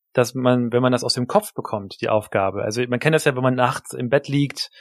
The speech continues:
und überlegt, „Oh, ich muss das morgen machen, das morgen machen, das morgen machen und morgen früh muss ich aufstehen und den Doktor anrufen und weiß ich nicht was.“ Und dann kann man, hat man alles im Kopf. Und ich habe für mich herausgefunden, dass wenn ich,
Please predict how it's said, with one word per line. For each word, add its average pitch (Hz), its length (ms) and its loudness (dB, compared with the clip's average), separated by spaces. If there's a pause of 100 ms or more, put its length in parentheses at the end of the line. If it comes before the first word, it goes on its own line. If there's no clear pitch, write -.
(340)
und 131 80 0
überlegt, 123 420 2
„Oh, 127 80 2
ich 117 140 0
muss 143 160 2
das - 220 2
morgen 135 260 4
machen, 131 260 2
das 131 220 -4
morgen 131 240 0
machen, 127 240 -2
das 143 180 2
morgen 135 200 4
machen 131 280 2
und 123 60 -2
morgen 139 200 4
früh 143 140 -2
muss 127 160 -4
ich 131 140 -8
aufstehen 139 360 0
und 131 120 2
den 127 120 -2
Doktor 143 320 2
anrufen 135 680 -4
und 127 340 0 (600)
weiß 151 220 0
ich 151 120 -6
nicht 131 160 -6
was.“ 131 240 0
Und 127 60 -4
dann 127 120 -2
kann 143 160 2
man, 139 200 0
hat - 100 0
man 143 100 4
alles 135 220 2
im 127 80 0
Kopf. 117 220 -4 (120)
Und 117 260 -8 (360)
ich 131 160 -2
habe 160 160 2
für 151 120 0
mich 170 200 2
herausgefunden, 160 880 2
dass 139 400 0
wenn 135 160 4
ich, - 440 -4